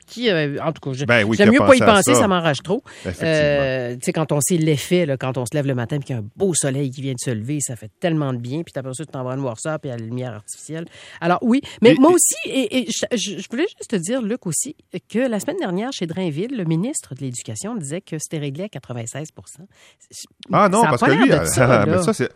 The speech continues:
Speaker 2: écoute, ça, ça a fait crouler de rire tous les experts. Si j'ai bien compris,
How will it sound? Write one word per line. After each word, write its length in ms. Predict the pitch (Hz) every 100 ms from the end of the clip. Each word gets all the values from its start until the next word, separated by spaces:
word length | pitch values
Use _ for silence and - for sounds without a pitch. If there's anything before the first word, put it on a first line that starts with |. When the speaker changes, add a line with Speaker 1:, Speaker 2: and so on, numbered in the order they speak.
| - - -
Speaker 2:
écoute, 260 | 117 - -
ça, 100 | 220
ça 120 | 135
a 40 |
fait 120 | 127
crouler 320 | 117 143 135 104
de 40 |
rire 160 | 120 156
tous 100 | 104
les 120 | 92
experts. 360 | 87 - 247 226 - - _ -
Si 220 | - 240
j'ai 100 | 175
bien 160 | 117 180
compris, 460 | 101 - 85 214